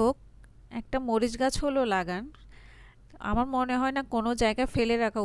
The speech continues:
উচিত। এভাবে করে কিছু শাকসবজি লাগানো দরকার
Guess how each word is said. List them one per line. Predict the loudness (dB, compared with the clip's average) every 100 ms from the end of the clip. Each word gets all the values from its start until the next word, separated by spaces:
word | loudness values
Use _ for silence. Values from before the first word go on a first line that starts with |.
| -2
উচিত। | -2 -4 -6 -16 -20 -20 -20 -20 -20 -20 -20 -20 -20 -18 -8 -4
এভাবে | -2 0 0 0 2
করে | 2 2 0 -2 -6 -18 -8
কিছু | -6 0 0 2
শাকসবজি | 2 0 -2 2 4 4
লাগানো | 4 0 2 2
দরকার | 2 -2